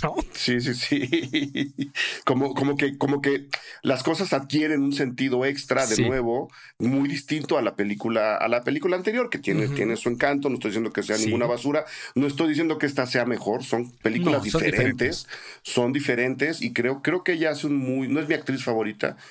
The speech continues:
Speaker 2: pero hace un muy buen trabajo. O
Speaker 1: No,
Speaker 2: sea,
Speaker 1: lo
Speaker 2: sí le
Speaker 1: hace.
Speaker 2: reconozco que cua-, cuando hace las cosas bien, se las reconozco, aquí yo creo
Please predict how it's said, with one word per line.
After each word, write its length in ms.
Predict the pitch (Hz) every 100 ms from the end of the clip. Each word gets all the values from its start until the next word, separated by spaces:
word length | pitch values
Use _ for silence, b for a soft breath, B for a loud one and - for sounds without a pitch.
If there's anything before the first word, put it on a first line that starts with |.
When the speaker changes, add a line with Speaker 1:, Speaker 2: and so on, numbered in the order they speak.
| B B B
Speaker 2:
pero 160 | 110
hace 160 | 120 135
un 60 |
muy 200 | 120 123
buen 200 | 107 104
trabajo. 380 | 92 80 78 -
O 20 |
Speaker 1:
No, 60 | 156
Speaker 2:
sea, 80 | -
Speaker 1:
lo 60 | 151
Speaker 2:
sí 20 |
le 60 | - 131
Speaker 1:
hace. 60 |
Speaker 2:
reconozco 580 | 110 107 104 110 - 120 - B B B _
que 220 | 113 104 -
cua-, 200 | 110 104
cuando 360 | 123 123 139 170
hace 180 | 208
las 160 | 196 135
cosas 240 | 156 139
bien, 220 | 120 135 143
se 100 | 113
las 160 | 101
reconozco, 540 | 95 - 117 131 - 147
aquí 260 | 104 127
yo 140 | 123 123
creo 300 | - 123